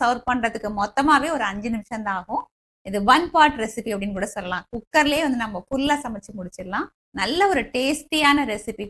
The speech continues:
கூட. இந்த சைட் டிஷ்க்கு வந்து தேங்காய், அதிகமான மசாலா எதுவுமே தேவைப்படாது. ரொம்ப சிம்பிள், ஆனா ரொம்ப டேஸ்டியான ஒரு ரெசிபி. ஃபர்ஸ்ட் டைம் சேனலை பாக்குறீங்கன்னா ப்ளீஸ் சப்ஸ்கிரைப் பண்ணுங்க. பெல் ஐகானை கிளிக் பண்ணி ஆல் ஆப்ஷன் கொடுத்துட்டீங்கன்னா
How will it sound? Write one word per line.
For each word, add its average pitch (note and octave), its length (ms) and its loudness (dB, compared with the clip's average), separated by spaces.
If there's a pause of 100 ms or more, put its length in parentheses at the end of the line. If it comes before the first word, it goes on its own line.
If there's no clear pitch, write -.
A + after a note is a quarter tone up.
கூட. F#3 240 -6 (460)
இந்த D4 140 6 (140)
சைட் B3 300 2
டிஷ்க்கு C#4+ 320 -2
வந்து A#3+ 240 -2 (560)
தேங்காய், A#3 580 6 (140)
அதிகமான B3 460 2 (160)
மசாலா G#3+ 480 4 (240)
எதுவுமே A3+ 340 0
தேவைப்படாது. G#3 560 -2
ரொம்ப A3 220 -2 (180)
சிம்பிள், C#4 480 4
ஆனா B3 120 -2 (120)
ரொம்ப G#3 220 -2 (120)
டேஸ்டியான G#3+ 600 -2 (100)
ஒரு F#3+ 160 -6
ரெசிபி. F#3 360 -10 (580)
ஃபர்ஸ்ட் G#3+ 280 0
டைம் D4 220 6
சேனலை G#3 340 0
பாக்குறீங்கன்னா F#3+ 460 -4
ப்ளீஸ் B3 320 -4
சப்ஸ்கிரைப் F3 400 -12
பண்ணுங்க. F3+ 260 -8 (200)
பெல் F#3 200 -2
ஐகானை F3 360 -8
கிளிக் A#3 300 -6
பண்ணி G3 240 -4 (220)
ஆல் G#3+ 260 2
ஆப்ஷன் G3 320 -10
கொடுத்துட்டீங்கன்னா F3 480 -8